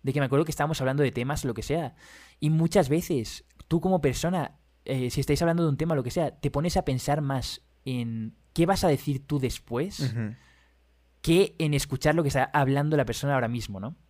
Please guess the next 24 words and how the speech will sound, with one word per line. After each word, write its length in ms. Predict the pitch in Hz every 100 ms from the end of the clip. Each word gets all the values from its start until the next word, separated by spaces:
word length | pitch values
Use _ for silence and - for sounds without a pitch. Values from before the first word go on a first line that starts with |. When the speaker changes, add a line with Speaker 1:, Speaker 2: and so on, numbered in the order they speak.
| _ _ _ -
Speaker 2:
Sí. 120 | 123
Speaker 1:
Entonces 220 | 107 143
me 60 | 156
acuerdo 180 | 151 156
que 80 | 135
yo 60 |
al 60 | 135
principio 340 | 147 147 160
muchas 220 | 147 147
veces 240 | 131 147 147
quizás 300 | 123 127 -
alguien 220 | 135 143
decía 260 | 143 143 127
algo, 220 | 143 185
lo 100 | 156
que 80 | -
sea, 120 | 165
terminaba, 440 | 151 127 123 165 202 - - - - _ _ _ _ _ _ _ _ _ _ _ _
y 100 | 170
yo 100 | 151
simplemente 420 | 147 165 151 156 156
decía 380 | 117 - 131 123
algo, 320 | 113 98 - _
¿no? 180 | 110 127